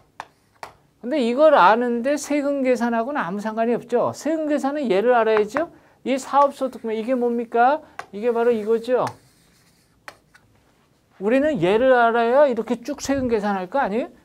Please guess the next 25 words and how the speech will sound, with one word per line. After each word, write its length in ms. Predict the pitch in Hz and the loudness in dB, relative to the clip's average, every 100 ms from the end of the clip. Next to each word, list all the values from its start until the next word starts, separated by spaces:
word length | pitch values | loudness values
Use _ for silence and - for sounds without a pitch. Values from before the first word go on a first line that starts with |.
| _ | _
그러니까 220 | 294 254 | -6 -2
이걸 160 | 247 262 | 2 2
알려면 300 | 240 247 233 | 4 2 -2
어떻게? 300 | 226 262 339 - _ | -4 -6 -8 -10 _
이거 120 | 254 277 | -14 -8
건너가야 520 | 233 247 269 254 226 | -6 -4 -2 -2 -2
될 160 | 202 | -4
거 100 | - | -4
아니야. 260 | 170 202 139 _ _ | -6 -8 -12 _ _
건너가려면 760 | - 214 247 247 240 240 269 180 | -4 0 2 2 2 2 -2 0
얘를 440 | 175 208 269 349 - _ - | 0 2 0 -2 -6 _ -14
거쳐야 480 | - 220 - 277 254 | -6 -6 -2 -2 -2
됩니다. 560 | 208 185 208 233 131 - _ - | -4 -6 -2 -2 -2 -10 _ -8
그러니까 200 | 302 220 | -2 0
이걸 160 | 285 285 | 0 0
찾아내는 580 | - 311 320 285 214 | -2 4 4 4 -4
거야. 220 | 139 98 - _ _ _ _ - | -2 -4 -6 _ _ _ _ -8
우리가 280 | 165 202 214 | -2 2 2
조금 300 | 220 262 240 | 0 -6 -2
전에 220 | 214 185 | -2 -2
본 200 | 175 170 - | -4 -6 -8
총수익금액 580 | - 247 233 208 185 165 | -10 -8 -6 -8 -10 -10
불사리가 400 | 165 180 156 151 | -8 -4 -4 -6
필요한 320 | - 247 196 | -6 -4 -4
불사리를 560 | 165 147 151 165 262 | -4 -4 -4 0 0